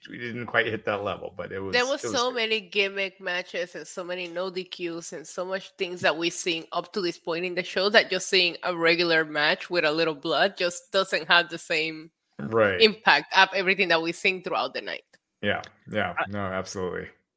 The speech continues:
Speaker 3: I, I do wanna say, 'cause I'm a huge fan of N X T U K, and so I feel like I'm one of the, the few people that like to wave the banner of N X T U K. This match, if you take the blood out of it, felt a lot like a lot of the matches in N X T U K, where they're very hard hitting and all their moves are, like,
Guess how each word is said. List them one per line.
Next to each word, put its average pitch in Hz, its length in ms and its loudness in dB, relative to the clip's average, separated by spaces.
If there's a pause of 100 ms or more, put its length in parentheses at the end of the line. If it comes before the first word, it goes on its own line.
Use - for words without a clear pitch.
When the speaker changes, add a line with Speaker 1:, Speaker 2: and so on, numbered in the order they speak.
(140)
Speaker 3:
I, 170 120 4
I 185 140 6
do 233 180 2
wanna 233 200 2
say, 139 540 2
'cause 143 160 0
I'm 156 120 4
a 135 60 2
huge 180 340 -8
fan 131 400 0
of 120 100 -4
N 120 160 -2
X 120 180 -4
T 127 140 -6
U 110 260 -4
K, 113 440 -2
and 117 120 -2
so 117 280 2
I 107 160 0
feel 127 160 0
like 113 100 2
I'm 120 140 2
one 110 100 0
of 113 80 0
the, 117 240 2
the 120 80 -2
few 120 220 -2
people 120 340 -2
that 117 220 2
like 113 160 -2
to 117 100 -6
wave 110 260 2
the 110 80 -4
banner 113 320 -4
of 107 80 -4
N 110 120 -2
X - 140 -10
T 120 100 -6
U 110 100 -2
K. 117 280 4 (340)
This 190 260 10
match, 180 360 6
if 151 100 -6
you 147 60 -2
take 202 200 2
the 165 60 0
blood 147 420 6
out 117 220 4
of 110 160 -2
it, 107 220 0 (420)
felt 175 540 6
a 165 60 6
lot 143 360 8
like 139 160 2
a 135 40 0
lot 131 220 4
of 123 60 -4
the 127 80 0
matches 120 340 0
in 120 80 -6
N 123 140 -2
X - 160 -8
T 127 100 -6
U 117 80 -2
K, 123 200 0
where 120 120 0
they're 120 140 2
very 151 340 6
hard 143 480 2
hitting 143 400 -2
and 131 100 0
all 131 140 2
their 127 100 0
moves 127 400 2
are, 139 140 0
like, 131 220 -2